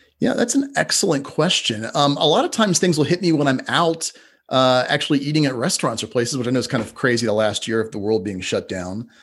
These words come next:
But I'll see something that's not necessarily meant for the grill,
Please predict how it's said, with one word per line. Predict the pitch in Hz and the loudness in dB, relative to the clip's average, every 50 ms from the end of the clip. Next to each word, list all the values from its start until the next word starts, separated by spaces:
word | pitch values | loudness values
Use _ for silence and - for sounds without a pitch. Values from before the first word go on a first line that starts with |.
| _ _ _ _ _ - | _ _ _ _ _ -2
But | 165 160 | 0 2
I'll | 160 156 | 2 2
see | 151 - 220 | 2 2 2
something | - - 202 180 - 185 170 | 0 0 0 0 0 0 2
that's | 143 127 - 131 | 2 2 0 0
not | 135 139 139 147 147 170 | 2 2 2 2 0 0
necessarily | 156 - - - 151 139 127 | 0 2 2 2 2 2 2
meant | 113 113 123 131 - | 2 0 0 -2 -4
for | - 143 | -4 -4
the | 123 | -4
grill, | 98 98 107 110 113 127 160 226 226 226 | -4 -6 -6 -4 -2 0 0 0 -2 -4